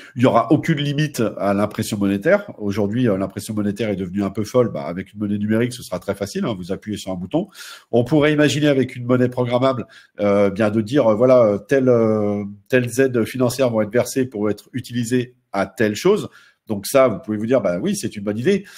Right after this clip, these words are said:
Mais si on commence à vous dire, ah oui, mais il faut que ce soit utilisé pour vraiment tel domaine,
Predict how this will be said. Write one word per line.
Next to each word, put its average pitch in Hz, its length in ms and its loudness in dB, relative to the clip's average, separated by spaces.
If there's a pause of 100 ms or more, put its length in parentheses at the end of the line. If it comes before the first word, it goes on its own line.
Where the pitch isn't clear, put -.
(260)
Mais 101 100 -2
si - 160 -2
on 151 100 4
commence 147 360 4
à 139 60 4
vous 131 140 2
dire, 147 300 2
ah 107 120 0
oui, 160 160 0
mais 113 80 0
il 107 60 0
faut 123 120 -8
que 120 80 -12
ce 120 60 -4
soit 123 160 -2
utilisé 123 380 0
pour 127 260 -2
vraiment 127 320 2
tel 156 280 0
domaine, 143 380 2